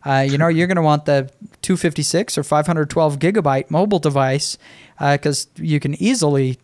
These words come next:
do that in a shoot if you're shooting a high re-, resolution camera. Um, and that's, that's assuming there's nothing else on the mo-, on the tablet. Uh, so that's, that's one thing, is you definitely gotta have that. And then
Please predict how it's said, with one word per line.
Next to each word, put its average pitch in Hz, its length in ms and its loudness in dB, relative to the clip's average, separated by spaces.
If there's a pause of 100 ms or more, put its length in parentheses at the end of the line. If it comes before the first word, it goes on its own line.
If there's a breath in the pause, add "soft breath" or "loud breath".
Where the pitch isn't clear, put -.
(120)
do 147 160 0
that 139 220 2
in 139 100 0
a 139 60 -2
shoot 226 260 -2
if 147 120 -2
you're 143 100 -2
shooting 139 300 -2
a 135 60 -2
high 139 120 0
re-, 139 320 -2
resolution 143 640 -2
camera. 151 420 -4 (580 loud breath)
Um, 123 400 -2
and 147 200 0
that's, 151 280 0
that's 151 260 0
assuming 147 360 0
there's 139 200 0
nothing 143 380 0
else 131 280 0
on 139 400 0
the 131 80 0
mo-, 135 220 0
on 139 280 0
the 127 80 -2
tablet. 160 520 -2 (560 soft breath)
Uh, 123 320 -2 (140)
so 147 500 2
that's, 147 580 -2
that's 180 300 0
one 180 180 4
thing, 147 300 2
is 139 320 -2
you 156 100 0
definitely 160 440 0
gotta 135 180 0
have 135 220 -2
that. 143 320 0
And 160 180 2
then 175 380 2